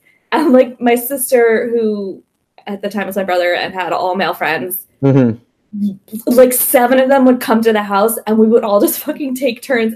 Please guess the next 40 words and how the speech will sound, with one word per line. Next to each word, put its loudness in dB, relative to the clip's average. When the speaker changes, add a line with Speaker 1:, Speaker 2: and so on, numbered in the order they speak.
Speaker 1:
and -6
could 0
not -2
beat -10
the 2
game. -10
Speaker 2:
That's 2
so 4
funny. -2
So, 4
Speaker 1:
And, 4
Speaker 2:
so 2
Speaker 1:
like, 2
Speaker 2:
related 2
to -4
Cheryl's 2
dress. -4
Speaker 1:
<laughs> -8
And, 2
like, 2
this -4
is, -4
wait, -4
this 2
is -4
gonna -4
keep 0
going. -8
Speaker 2:
Yeah, 4
Speaker 1:
In 2
Speaker 2:
yeah. -6
Speaker 1:
two -4
thousand 0
five, 0
we -6
pick -4
it -2
up -6
again. -2
Speaker 2:
Uh-huh. -2